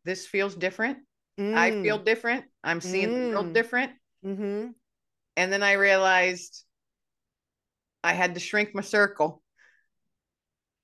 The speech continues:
Speaker 1: to, in order to follow the path that I knew I had to follow.
Speaker 2: Brilliant.
Speaker 1: And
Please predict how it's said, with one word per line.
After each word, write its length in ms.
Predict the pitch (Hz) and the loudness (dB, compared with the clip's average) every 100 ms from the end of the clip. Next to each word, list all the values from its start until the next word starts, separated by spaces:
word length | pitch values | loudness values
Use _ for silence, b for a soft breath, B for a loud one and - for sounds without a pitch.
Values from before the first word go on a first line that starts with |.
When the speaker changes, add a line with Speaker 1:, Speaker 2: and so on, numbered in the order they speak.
| _ _ _ _ _ - | _ _ _ _ _ -10
Speaker 1:
to, 280 | - 202 185 | -2 0 2
in 140 | 185 180 | 0 0
order 340 | 185 196 196 | 2 2 0
to 500 | 196 208 180 170 175 _ _ _ _ | -2 -2 0 0 -4 _ _ _ _
follow 380 | _ 190 180 196 | _ -2 0 -2
the 120 | 180 | -6
path 380 | 180 202 180 180 | -6 0 0 0
that 120 | 175 156 | -4 -2
I 120 | 151 | -2
knew 260 | 165 175 | -4 -2
I 80 | 170 | -2
had 300 | 160 165 156 | 0 -2 -4
to 80 | 160 | -8
follow. 560 | 135 156 127 123 - 147 _ _ _ _ _ - | -6 -2 -2 -4 -12 -18 _ _ _ _ _ -16
Speaker 2:
Brilliant. 440 | 147 151 143 135 - _ _ b b - | -12 -12 -14 -18 -20 _ _ b b 0
Speaker 1:
And 420 | 190 185 175 | 2 2 0